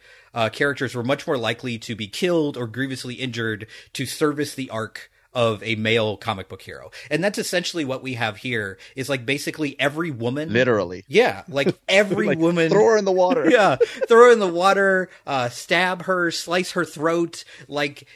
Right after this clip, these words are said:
Speaker 1: you know, have this replaying memory of, <laughs> of his mom being, like, gutted by this creature. I mean, it was just, like, in every single character death, every female character death, or even female characters who were at risk, it was all so King Arthur could get his shit together.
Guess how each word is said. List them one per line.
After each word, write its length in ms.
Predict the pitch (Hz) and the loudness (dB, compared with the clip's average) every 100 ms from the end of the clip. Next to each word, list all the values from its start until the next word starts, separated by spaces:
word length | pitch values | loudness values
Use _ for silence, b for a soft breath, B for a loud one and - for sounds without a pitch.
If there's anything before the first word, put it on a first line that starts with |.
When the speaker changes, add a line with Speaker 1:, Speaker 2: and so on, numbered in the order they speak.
| B | B
Speaker 1:
you 100 | 151 | -2
know, 160 | 131 | -2
have 320 | 113 151 151 | -2 -2 -2
this 280 | 143 135 - | -2 -4 -4
replaying 840 | - 120 147 165 - 165 165 147 | -12 -10 -10 -10 -4 -2 0 0
memory 500 | 127 139 147 151 151 | 0 0 0 0 0
of, 320 | 143 127 - 285 - | 0 -4 -4 -6 -4
<laughs> 60 | |
of 120 | 196 | -4
his 140 | 143 123 | -6 -6
mom 420 | 127 139 143 139 | -2 0 0 -2
being, 280 | 143 131 127 | -4 -4 -6
like, 300 | 117 113 - B B 110 104 | -6 -8 -8 B B -20 -6
gutted 480 | 151 156 156 156 131 | 0 4 4 2 2
by 160 | 131 | 0
this 180 | 127 131 | 0 -4
creature. 420 | - 170 170 170 147 | -2 -4 -2 -4 -2
I 60 | |
mean, 100 | 147 | -2
it 60 | 160 | 0
was 100 | 160 | 0
just, 160 | 180 175 | -2 -4
like, 160 | 151 - B | -4 -6 B
in 160 | 143 143 | -8 -2
every 300 | 160 170 196 | -2 -2 -4
single 580 | - 170 160 151 139 127 | -6 -4 -2 0 0 -2
character 460 | - 196 226 - 127 | -4 -2 -2 -4 -4
death, 400 | 110 104 - - B B | -2 -2 -6 -14 B B
every 280 | 139 147 | 0 -2
female 300 | 127 202 190 | -6 -4 -4
character 280 | - 120 117 | -2 -4 -2
death, 180 | 120 117 | -4 -4
or 120 | 139 | -6
even 340 | 170 214 214 139 | -6 -6 -8 -12
female 320 | - 180 190 165 | -14 -10 -8 -8
characters 400 | 175 165 143 123 | -6 -6 -8 -8
who 100 | 160 | -4
were 180 | 147 | -4
at 100 | 135 | -6
risk, 400 | 113 175 - - - B B | -4 -4 -4 -10 -20 B B
it 80 | 139 | -6
was 160 | 135 | -4
all 380 | - 147 151 190 | -2 0 2 0
so 360 | - 147 131 120 | -2 0 0 -2
King 220 | - 165 | -4 -2
Arthur 260 | 139 143 131 | -2 -2 -6
could 180 | - 113 | -6 -4
get 120 | 120 | -4
his 100 | 104 | -4
shit 200 | - - | -6 -8
together. 440 | 107 101 85 85 | -10 -12 -12 -18